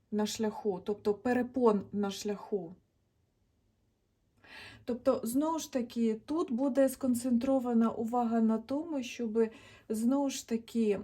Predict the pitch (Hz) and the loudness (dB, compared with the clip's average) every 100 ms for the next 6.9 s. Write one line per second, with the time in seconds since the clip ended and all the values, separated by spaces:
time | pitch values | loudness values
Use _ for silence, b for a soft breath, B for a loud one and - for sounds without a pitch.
0 | - 214 262 277 285 277 269 285 285 233 | -6 0 2 4 2 2 2 2 2 2
1 | 233 233 226 208 247 247 214 233 247 233 | 2 4 2 0 -2 0 0 0 4 6
2 | 208 190 - 233 - 247 247 226 - 202 | 6 0 -4 -4 -2 0 2 0 -4 -4
3 | 247 220 208 202 196 202 220 269 311 247 | -2 0 0 0 -2 0 2 2 2 2
4 | 214 214 214 214 233 208 233 - 240 226 | 2 2 0 -2 -4 -2 -4 -6 -6 -4
5 | 208 202 190 175 190 196 - _ _ - | -2 -2 -2 -6 -8 -12 -18 _ _ -20
6 | _ - B B B B - 208 214 | _ -20 B B B B -4 0 0